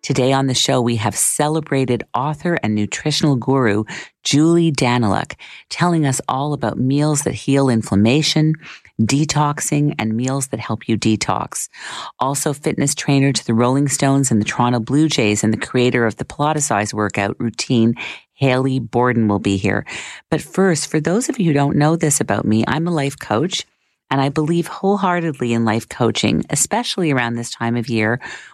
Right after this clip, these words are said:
when we have a chance for a fresh new start and new beginnings. I met up with personal development coach Jenny Tryansky, who has a breath of fresh air, for some tips on how to start twenty twenty off on the right foot.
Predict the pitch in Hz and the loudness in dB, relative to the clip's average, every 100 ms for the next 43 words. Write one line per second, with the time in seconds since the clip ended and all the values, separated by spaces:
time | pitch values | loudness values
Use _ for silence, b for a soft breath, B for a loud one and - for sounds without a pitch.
0 | - 135 131 135 131 127 - 143 143 143 | 0 2 4 2 0 -2 -2 0 0 -2
1 | 131 113 - 170 170 - 165 160 151 - | -4 -4 -4 -2 -2 0 0 0 0 0
2 | 135 131 - 107 120 131 131 - 120 117 | 0 -2 -4 -4 -2 0 -2 0 2 2
3 | - - B B B B B 143 156 160 | 2 -2 B B B B B 0 2 2
4 | 214 226 165 - - 156 - 151 135 127 | 0 0 -4 -4 -2 0 0 0 2 2
5 | 131 120 139 - 127 127 - - 131 139 | 0 0 -2 -2 0 0 -2 -2 2 2
6 | 143 - 127 123 139 156 - 107 131 B | 2 0 0 2 2 2 0 -2 -2 B
7 | B B - 135 120 117 - 131 147 156 | B B 0 2 2 -2 -2 -4 -4 -6
8 | 123 127 - 110 107 139 147 B B - | -4 -6 -4 -2 0 -2 -6 B B -4
9 | 151 165 151 190 185 - 147 139 147 147 | 0 0 0 -4 -2 0 0 0 0 -2
10 | - 135 - - 135 135 135 - 143 143 | 0 -2 -2 -4 0 0 0 -2 0 2
11 | 120 107 123 B B B _ 123 135 123 | 2 0 -2 B B B _ 2 2 2
12 | 92 104 120 - - 110 - - | 2 0 -2 -6 -6 -4 -4 -6